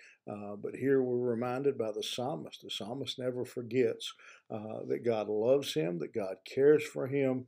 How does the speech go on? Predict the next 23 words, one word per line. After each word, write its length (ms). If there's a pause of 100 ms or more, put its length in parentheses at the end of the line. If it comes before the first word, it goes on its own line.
(760)
and 200
that 140
his 240 (120)
word, 640 (460)
uh, 640 (180)
is 500
true. 540 (420)
Um, 440
and, 180
and 300
here's, 420 (360)
here's 300
the 100
real 280
lesson 340
for 300
us 140
today. 480
How 180
did 160
the 120
psalmist, 760 (640)
where, 720